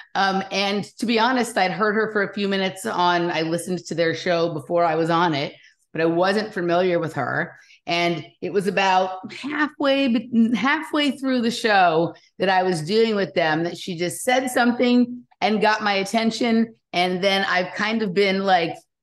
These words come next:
uh, like, not in a romantic way, but taken or sort of smitten since then. <laughs> I,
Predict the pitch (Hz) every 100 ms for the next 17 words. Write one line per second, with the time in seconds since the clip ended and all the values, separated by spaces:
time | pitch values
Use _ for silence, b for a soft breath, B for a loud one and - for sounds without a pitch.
0 | _ _ _ - - 214 - 233 - -
1 | - 262 - - 233 226 262 302 294 262
2 | 233 214 220 247 233 220 190 190 185 196
3 | - 240 240 262 220 190 226 214 196 -
4 | 247 254 254 226 226 233 262 185 190 165
5 | 151 262 320 359 320 302 302